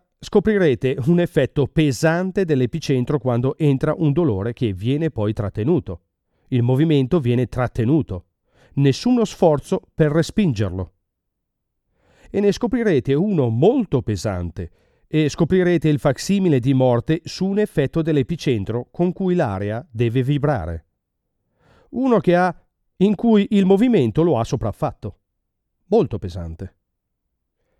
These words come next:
Perciò la scala graduale di movimento vi fornisce un gradiente di quello che succede. Si hanno quindi effetti sullo sforzo di ogni genere.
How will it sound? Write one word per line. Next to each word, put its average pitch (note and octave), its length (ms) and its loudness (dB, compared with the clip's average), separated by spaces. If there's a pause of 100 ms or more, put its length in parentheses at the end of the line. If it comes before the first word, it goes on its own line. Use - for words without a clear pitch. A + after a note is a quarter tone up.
(540)
Perciò F#3 400 2
la E3 100 4
scala F#3+ 300 2
graduale D#3+ 500 4
di C#3+ 140 2
movimento C#3 640 2
vi B2+ 140 2
fornisce D3+ 520 2
un F#3+ 160 2
gradiente D#3+ 480 2
di F#3 80 -2
quello A2 260 -2
che A2+ 120 -6
succede. G#2 500 -8 (800)
Si - 140 -4
hanno F#3+ 180 2
quindi G3+ 320 2
effetti G3+ 720 2
sullo G3+ 240 0
sforzo C#3 400 0
di C3+ 100 0
ogni A2 200 0
genere. A2 440 -2